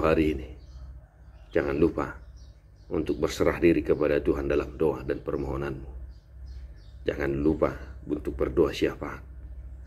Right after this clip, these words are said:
untuk mendoakan orang-orang yang patut kita doakan. Dalam pekerjaan kita, dimanapun,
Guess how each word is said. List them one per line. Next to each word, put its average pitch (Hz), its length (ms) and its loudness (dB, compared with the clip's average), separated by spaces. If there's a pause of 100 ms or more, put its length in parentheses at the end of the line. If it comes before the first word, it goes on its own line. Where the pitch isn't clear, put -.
(300)
untuk 71 300 -4
mendoakan 71 480 6
orang-orang 71 480 0
yang 67 180 -2
patut - 300 -6 (260)
kita - 280 -2
doakan. 65 360 -6 (1300)
Dalam 71 320 -2
pekerjaan 95 560 6
kita, 76 240 0 (420)
dimanapun, 78 640 0